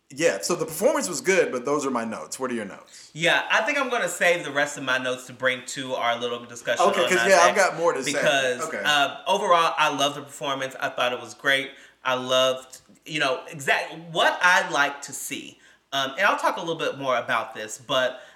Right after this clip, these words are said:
Speaker 2: I, it's hard to remember that N-, Lil Nas X is not from my generation.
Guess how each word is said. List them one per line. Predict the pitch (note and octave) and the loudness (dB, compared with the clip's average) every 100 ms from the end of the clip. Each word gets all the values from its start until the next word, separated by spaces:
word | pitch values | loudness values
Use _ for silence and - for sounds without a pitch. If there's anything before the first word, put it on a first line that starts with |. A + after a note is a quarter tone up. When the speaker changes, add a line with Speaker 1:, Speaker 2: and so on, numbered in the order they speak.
| _ | _
Speaker 2:
I, | D#3 E3 | 2 2
it's | F3 E3+ | 0 -6
hard | - G#3+ F3 - | -2 2 2 0
to | G#3+ | -8
remember | D#3+ C#3 C#3 C3+ B2 A#2+ | -6 -4 -4 -2 -4 -4
that | A#2+ A2+ G#2+ - - | -4 -2 -2 -6 -12
N-, | B2+ C3 A#2+ - | -10 -10 -14 -20
Lil | C#3+ C#3 C#3 | -10 -6 -2
Nas | C3 B2 - | 0 0 -2
X | C3 B2+ - | -4 -4 -6
is | B2 | -10
not | B2 A#2+ - | -2 0 0
from | A#2+ A2 A2+ | -6 -6 -4
my | A2+ A2+ | -2 -2
generation. | A2+ G#2+ D#2+ - A2+ | -4 -10 -10 -12 -10